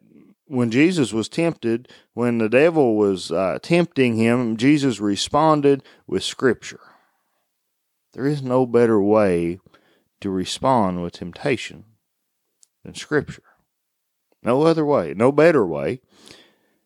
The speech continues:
So Jesus is responding with Scripture. We can see here that he, he was quoting Deuteronomy eight and three when he says, "Man shall not live on bread alone."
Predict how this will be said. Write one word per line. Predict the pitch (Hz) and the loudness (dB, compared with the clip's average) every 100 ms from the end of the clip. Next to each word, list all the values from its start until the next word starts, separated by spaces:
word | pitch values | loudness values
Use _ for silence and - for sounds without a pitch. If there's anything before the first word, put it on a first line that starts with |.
| _ | _
So | - | -10
Jesus | 101 156 165 139 | 0 0 2 2
is | 117 104 98 | 2 0 -2
responding | 107 98 - 123 147 165 160 156 147 - - | -4 -4 -8 -6 0 2 2 2 0 -10 -6
with | 110 | -4
Scripture. | - - 143 - 101 101 | -4 2 2 2 -4 -4
We | 95 113 | -2 -2
can | 120 | -2
see | 117 135 | -2 0
here | 127 131 | 2 2
that | 113 110 | 4 2
he, | 110 | 2
he | 113 117 | 2 2
was | 107 - | 2 0
quoting | - 147 165 147 127 | 0 4 4 4 2
Deuteronomy | 120 135 123 127 143 147 120 110 | 4 4 4 4 4 4 2 0
eight | - 117 143 - - _ _ _ | 2 2 4 0 -8 _ _ _
and | 95 107 | -8 -6
three | 123 127 110 98 | 0 2 2 0
when | 104 | 0
he | 104 | -2
says, | 101 113 107 | -2 0 0
"Man | 104 113 123 127 | 0 -2 0 -2
shall | - 104 98 | -2 -4 -4
not | 110 78 | -6 -6
live | 85 117 104 98 98 92 | -4 -2 -2 -2 -6 -8
on | 95 95 | -10 -10
bread | 95 95 92 92 | -10 -8 -8 -10
alone." | 71 87 101 78 | -10 -10 -12 -12